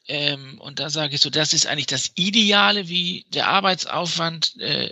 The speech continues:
im Projektmanagement ist, in einem neuen Projekt. Und wenn es normal steht, dann ist unten die Initialisierungsphase und dann die Planungsphase und ganz oben ist die Execution, wo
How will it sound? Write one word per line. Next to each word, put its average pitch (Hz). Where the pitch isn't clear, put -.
im 139
Projektmanagement 175
ist, -
in 143
einem 131
neuen 139
Projekt. -
Und -
wenn 151
es 135
normal 156
steht, 160
dann 151
ist 151
unten 202
die 175
Initialisierungsphase 160
und 147
dann 147
die 139
Planungsphase 151
und 135
ganz 143
oben 147
ist -
die 95
Execution, -
wo 65